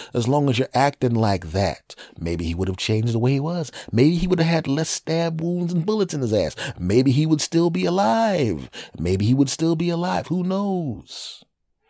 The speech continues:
But we accepted that level of corruption from that jackass, and we didn't say anything, and we just let him go about our business. We didn't hold him accountable. We just said, "Well, that's just how he is. He, he, he," and laughed at the stories. And what happens? His ass is dead.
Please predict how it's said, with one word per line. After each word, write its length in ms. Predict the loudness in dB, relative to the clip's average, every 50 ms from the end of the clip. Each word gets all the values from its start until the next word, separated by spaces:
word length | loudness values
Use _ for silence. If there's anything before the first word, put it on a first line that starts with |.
| -18 -16 -12 -4
But 120 | 2 6 8
we 80 | 8
accepted 440 | 8 6 4 0 0 0 0 0 2 2
that 100 | 2 4
level 340 | 4 2 2 2 2 0
of 120 | 0 0 -2
corruption 360 | -2 0 0 0 -2 -4 -6
from 160 | -4 -2 0
that 160 | 0 0 0
jackass, 600 | 0 2 2 2 2 0 2 2 2 2 0 -2 -8 -10 -14 -14 -8 -4
and 100 | 0 2
we 80 | 4 4
didn't 200 | 4 4 4 2
say 240 | 2 2 2 4
anything, 500 | 4 2 0 0 0 -2 -2 0 -2 -4 -6 -8 -6 0
and 100 | 2 2
we 60 | 2
just 120 | 4 2
let 120 | 2 2 2
him 80 | 2
go 80 | 2 2
about 280 | 2 2 2 2 2
our 100 | 2 2
business. 340 | 2 2 2 2 2 0 -2 -4 -6 2
We 100 | 6 8
didn't 180 | 8 8 8 6
hold 340 | 4 4 6 6 8 6 4
him 100 | 2 0
accountable. 600 | -2 0 0 2 2 4 4 6 6 6 6 4 0 0 2
We 120 | 4 4
just 100 | 6 6
said, 120 | 4 6
"Well, 120 | 6 8 8
that's 160 | 8 8 6
just 160 | 4 2 4
how 160 | 4 4 4
he 260 | 4 4 6 6 8 8
is. 280 | 8 8 8 6 2 -4 -14 -8
He, 160 | 0 2 4 6
he, 140 | 8 8
he," 200 | 8 8 8 8
and 100 | 8 6
laughed 300 | 6 6 4 4 4 2
at 100 | -2 -4
the 60 | -2 -4
stories. 500 | -2 2 2 4 4 6 4 4 4 2 0 4
And 160 | 6 8 8 8
what 140 | 8 8
happens? 440 | 6 4 4 2 2 2 2 0 -2 -4 -8 -6 0
His 200 | 2 2 4 6
ass 340 | 6 6 6 4 2 2 0
is 180 | -2 -2 -2 -4
dead. 720 | -2 0 0 0 0 0 -4 -6 -10 -12 -16 -20 -20